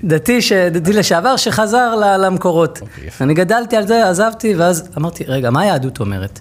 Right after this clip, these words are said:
Speaker 2: אוקיי.
Speaker 1: ורצה הקדוש ברוך הוא, פתח את עיניי, וערוץ הידברות שוב חזר, אה,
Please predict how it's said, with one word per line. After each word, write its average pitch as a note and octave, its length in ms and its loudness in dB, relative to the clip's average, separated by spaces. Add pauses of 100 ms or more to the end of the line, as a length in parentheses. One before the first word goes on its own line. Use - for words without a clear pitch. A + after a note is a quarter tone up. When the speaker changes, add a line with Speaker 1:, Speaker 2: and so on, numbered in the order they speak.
Speaker 2:
אוקיי. - 200 -16 (540)
Speaker 1:
ורצה G3+ 480 2
הקדוש E3+ 320 0
ברוך F3 280 0
הוא, A3+ 180 2
פתח D#3+ 320 -2
את D3 120 -2
עיניי, G#3 360 2
וערוץ C#3 380 2
הידברות C3+ 400 0
שוב C#3+ 240 -2
חזר, B2 460 0
אה, G#2+ 380 0